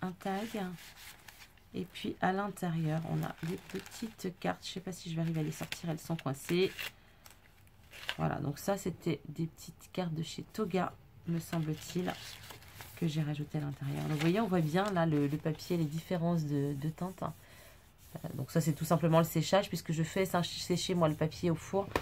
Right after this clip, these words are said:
Je fais un petit peu encore frais pour le faire té-, euh, sécher à l'extérieur. Donc, euh, voilà, donc on termine avec le premier livret que voici. Et on attaque le deuxième.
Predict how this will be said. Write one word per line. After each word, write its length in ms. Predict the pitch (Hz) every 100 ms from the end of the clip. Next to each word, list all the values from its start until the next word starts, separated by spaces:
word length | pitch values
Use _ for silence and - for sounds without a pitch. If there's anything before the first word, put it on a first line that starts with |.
| - - -
Je 140 | -
fais 40 | -
un 100 | 185
petit 220 | 175 -
peu 120 | 165 180
encore 280 | 160 165
frais 320 | - - 185 190
pour 80 | 151
le 60 | 143
faire 200 | - 147
té-, 160 | - 165 - -
euh, 300 | 160 151 143 143
sécher 340 | - 180 202
à 60 | 165
l'extérieur. 760 | 165 - 175 160 156 165 196
Donc, 240 | 160 151 147
euh, 100 | 143 139 - - - - - - - - - - - - - - - - - - - -
voilà, 180 | 160 156 -
donc 100 | - - -
on 80 | 214
termine 560 | - 196 185 185 180 -
avec 380 | 175 170 175 175 - -
le 280 | 160 170 214 - -
premier 500 | - 180 175 165 -
livret 500 | 160 156 156 160 160 - -
que 100 | 185
voici. 480 | 156 160 - - -
Et 140 | 214 -
on 140 | 196
attaque 380 | 170 - 160 -
le 240 | 185 185 247
deuxième. 580 | 214 170 185 190 220